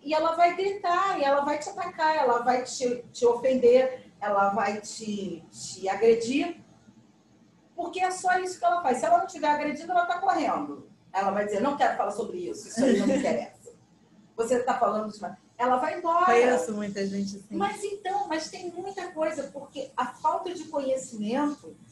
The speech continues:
Speaker 1: tá fazendo com que pessoas queiram discutir com cérebros primitivos,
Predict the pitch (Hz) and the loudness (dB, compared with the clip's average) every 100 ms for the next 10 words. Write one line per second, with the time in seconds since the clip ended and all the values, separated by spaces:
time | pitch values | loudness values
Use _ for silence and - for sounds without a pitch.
0 | - - 262 294 262 262 254 262 - 247 | -12 -4 -2 -2 -2 -2 -4 -6 -6 -8
1 | - 190 254 240 - 226 220 240 247 - | -8 -6 -2 -2 -2 0 2 2 0 0
2 | 233 233 226 233 - 226 - 233 - 254 | 0 0 -4 -8 -8 -10 -8 -12 -10 -10
3 | - 202 208 208 220 - - 220 247 - | -8 -6 -6 -6 -8 -10 -10 -12 -12 -12
4 | 190 - 131 - | -12 -12 -16 -20